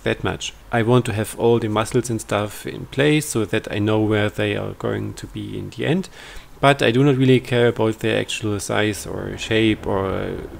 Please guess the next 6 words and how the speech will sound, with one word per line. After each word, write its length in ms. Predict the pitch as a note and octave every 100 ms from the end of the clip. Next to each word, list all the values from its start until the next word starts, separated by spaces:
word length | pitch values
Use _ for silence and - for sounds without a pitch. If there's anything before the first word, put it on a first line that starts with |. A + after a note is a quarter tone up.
| -
final 420 | - - A2+ A2+
shading 540 | G#2+ A2 G2+ G2+ G2 G#2
or 420 | G#2 G2+ G2 F#2+ - - -
any 220 | C3 B2+
smaller 300 | A2+ A2 A2
details. 500 | G2+ G2 G#2 F2+ -